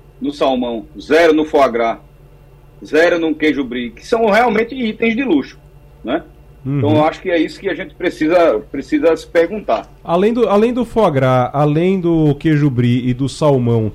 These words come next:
Speaker 2: tem, tem outros itens também nessa, nessa lista esquisita?
Speaker 1: Sim, certamente tem outros itens que também são considerados itens de luxo, né?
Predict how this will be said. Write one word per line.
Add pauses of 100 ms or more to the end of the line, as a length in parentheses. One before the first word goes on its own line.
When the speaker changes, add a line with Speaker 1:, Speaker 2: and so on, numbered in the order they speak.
Speaker 2:
tem,
tem
outros
itens
também
nessa,
nessa
lista
esquisita? (2500)
Speaker 1:
Sim,
certamente
tem
outros
itens
que
também
são
considerados
itens
de
luxo,
né?